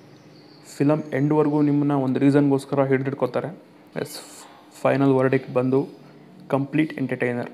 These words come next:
ಯಾಕೆಂದರೆ love ಇದೆ, action ಇದೆ, thriller ಇದೆ, ಸಸ್ಪೆನ್ಸ್ ಇದೆ, ಇನ್ನೂ ಏನು ಬೇಕು?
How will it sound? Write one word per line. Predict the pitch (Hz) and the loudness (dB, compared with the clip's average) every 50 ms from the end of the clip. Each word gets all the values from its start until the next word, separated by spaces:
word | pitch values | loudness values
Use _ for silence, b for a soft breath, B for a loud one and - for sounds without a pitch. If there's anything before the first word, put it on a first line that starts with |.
| - - | -8 -8
ಯಾಕೆಂದರೆ | 127 127 - 123 123 127 127 | -6 -6 -4 -6 -4 -2 -2
love | 120 120 123 127 127 | 0 0 -2 0 -2
ಇದೆ, | 123 120 113 - - - - - - - - | -4 -4 -6 -8 -12 -18 -20 -20 -20 -10 -6
action | 101 117 - - - 135 143 | -6 -6 -4 -4 -6 -8 -8
ಇದೆ, | - - - - - - - - - | -8 -10 -12 -12 -14 -20 -20 -10 -2
thriller | - 139 143 143 143 139 135 | 2 4 6 6 6 4 2
ಇದೆ, | 120 - - - - - - - | 0 -2 -8 -10 -14 -18 -8 -6
ಸಸ್ಪೆನ್ಸ್ | - 135 - - - 139 131 135 - - | -6 -6 -4 -4 -2 -2 -2 -4 -8 -12
ಇದೆ, | 147 143 - | -12 -8 -4
ಇನ್ನೂ | 135 139 143 | 0 0 2
ಏನು | 139 135 131 | 2 0 -2
ಬೇಕು? | 127 123 127 139 139 139 | -4 -4 -6 -8 -12 -12